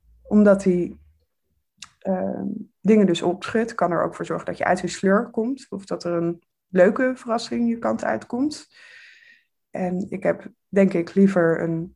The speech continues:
leuke of een minder leuke verrassing dan een periode waarin Saturnus bij wijze van de boel zou regeren en alles grijs aanvoelt of saai of gewoon een saaie periode waarin wat minder <laughs> gebeurt.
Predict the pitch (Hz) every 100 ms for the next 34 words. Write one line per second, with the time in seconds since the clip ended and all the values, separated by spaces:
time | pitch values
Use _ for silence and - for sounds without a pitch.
0 | _ - 175 170 170 160 165 165 185 233
1 | 226 220 220 202 185 190 214 196 185 190
2 | 190 190 180 180 180 170 170 170 175 180
3 | - - 226 180 170 165 165 - 160 156
4 | 165 160 160 220 - - - - - 190
5 | 185 180 175 175 170 - - 180 - 165
6 | 165 165 165 165 _ 170 160 160 160 -
7 | 170 160 170 - - 165 160 165 170 165
8 | 165 165 - 160 160 165 170 170 - -
9 | - - _ _ - 160 151 156 185 165
10 | 156 151 156 156 160 165 160 170 170 170
11 | 160 165 165 170 175 - - 190 - 214
12 | 190